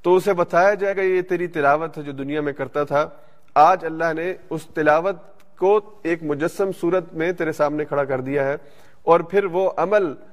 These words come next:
وہ قرآن کی تلاوت اس ایک مجسم صورت میں تولی جائے گی کہ اس کا وزن کتنا بنتا ہے۔ اس کا ایک دوسرا مفہوم جو ہے وہ،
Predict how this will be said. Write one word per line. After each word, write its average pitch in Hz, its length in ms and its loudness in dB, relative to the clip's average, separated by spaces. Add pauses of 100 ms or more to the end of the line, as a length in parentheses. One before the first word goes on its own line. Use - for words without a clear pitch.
(140)
وہ 147 120 -2
قرآن 160 340 2
کی 185 120 -14
تلاوت 160 440 0 (360)
اس 185 200 -2
ایک 180 240 2 (140)
مجسم 185 520 -2
صورت 185 320 0
میں 190 140 -2
تولی 170 320 -4
جائے 160 220 -2
گی 165 100 -10
کہ 165 100 -8
اس 151 160 -6
کا 151 80 -4
وزن 139 300 -4
کتنا 123 280 -8
بنتا 117 340 -6
ہے۔ 110 60 -4 (1300)
اس - 140 0
کا 233 100 2
ایک 196 160 0
دوسرا 202 440 2 (460)
مفہوم 156 380 -2
جو 165 160 0
ہے 147 80 2
وہ، 156 260 -2